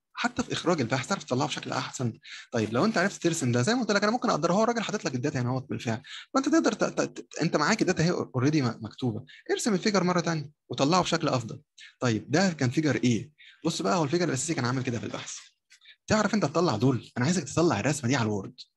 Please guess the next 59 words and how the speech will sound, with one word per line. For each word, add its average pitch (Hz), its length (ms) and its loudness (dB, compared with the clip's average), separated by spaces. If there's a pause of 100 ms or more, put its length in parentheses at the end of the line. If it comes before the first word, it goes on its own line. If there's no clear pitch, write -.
(380)
يعني 113 280 -2
ارسم 151 280 0
الرسمة 151 260 0
دي 160 80 4
زي 156 100 2
ما 147 100 2
هي 165 140 4
واكتب 147 320 0
هنا 147 160 0
A 127 280 0
B 113 320 -2
C 135 240 0
D 175 100 0
واقفلهم 160 580 0
مع 113 120 2
بعض 156 240 0
واعمل 139 200 0
الخطوط 113 340 -8
دي 110 120 -8
كده، - 200 -6 (440)
أو 175 100 2
خرجها 170 400 0
في - 80 -4
شكل 160 200 -2
أجمل. 107 340 -2 (340)
بس 117 160 2
أنا 220 100 4
يهمني 175 300 4
إن 185 80 2
أنت 190 140 0
يبقى 143 120 0
معاك 151 160 -2
صورة، 170 120 0
شايف 175 220 -2
دي 175 120 -4
صورة، 123 380 -2 (520)
صورة 156 240 2
واحدة. 123 260 -2 (480)
أنا 196 160 2
طبعًا 202 260 0
مصورها 160 420 0
من 135 80 -2
ملف 156 260 -2
بي 160 80 2
دي 165 100 -2
إف 143 120 -6
في 143 80 -8
البحث، 139 360 -6
لكن 135 180 -2
أنا 214 120 2
عايزك 214 320 -2
أنت 220 160 -2
تعرف 175 280 -2
تطلعها 127 560 -2
صورة 156 260 0
واحدة 151 260 -2
على 104 100 -4
الوورد 113 240 0
مقفولة. - 480 -8